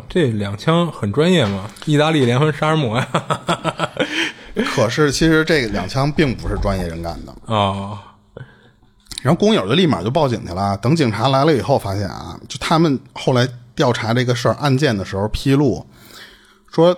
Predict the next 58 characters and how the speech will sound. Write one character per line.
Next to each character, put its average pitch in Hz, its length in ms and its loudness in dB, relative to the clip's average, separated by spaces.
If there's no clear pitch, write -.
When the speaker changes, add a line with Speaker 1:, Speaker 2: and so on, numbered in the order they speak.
Speaker 2:
当 165 160 4
时 165 80 0
不 165 120 0
是 156 40 -6
打 - 180 -8
头 90 280 -8
吗？ 110 300 -2
一 135 160 -6
枪 143 320 -2
是 123 160 -4
从 120 200 -2
嘴 120 200 -2
这 107 160 -6
个 101 80 -6
地 92 160 -6
方 90 140 -8
啊， 80 220 -12
Speaker 1:
嗯。 113 180 -2
Speaker 2:
穿， 147 400 2
穿 139 220 4
到 120 100 4
他 117 100 2
后， 120 260 -2
后， - 260 -4
后 113 340 -6
边 120 240 -2
这 117 80 -2
脖-， 107 240 -4
脖 123 180 -4
梗 120 200 -4
的 90 80 -10
这 87 100 -8
个 87 80 -8
地 87 160 -12
方。 - 180 -16
Speaker 1:
嗯。 98 320 0
Speaker 2:
离 104 200 0
开 123 140 0
身 120 180 2
体 104 140 -4
打 - 80 -14
穿。 127 320 -2
Speaker 1:
哦。 98 420 -4
Speaker 2:
还 - 260 0
一 143 120 4
个 165 80 4
呢， 127 140 0
就 113 100 0
是 107 60 0
从 117 180 -2
胸 151 240 0
口 139 160 -2
的 - 80 -14
这 98 140 -6
个 98 80 -4
地 98 100 -4
方 95 100 -6
打 90 140 -8